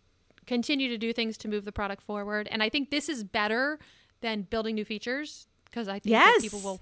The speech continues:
Speaker 1: <laughs> like, this is definitely better.
Speaker 2: Seriously, like, the, I mean, eh, like, thinking back on, like, Geocodio, like,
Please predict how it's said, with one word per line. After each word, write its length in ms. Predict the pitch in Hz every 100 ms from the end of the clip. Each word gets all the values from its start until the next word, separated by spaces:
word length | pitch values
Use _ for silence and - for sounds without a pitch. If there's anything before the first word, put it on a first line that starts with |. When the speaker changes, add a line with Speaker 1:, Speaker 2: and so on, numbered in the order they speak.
| -
Speaker 1:
<laughs> 100 | -
like, 240 | 226 302
this 280 | 370 381 -
is 120 | 427
definitely 440 | - 359 339 370 330
better. 300 | - 285 294
Speaker 2:
Seriously, 480 | - 302 339 403 480 480
like, 280 | 392 302 233
the, 140 | - -
I 60 |
mean, 200 | 254 254 233
eh, 200 | - - -
like, 220 | 247 220 -
thinking 340 | 247 294 277
back 260 | 214 220 254
on, 140 | 247
like, 180 | 226 208
Geocodio, 640 | 214 202 202 196 233 262
like, 160 | 247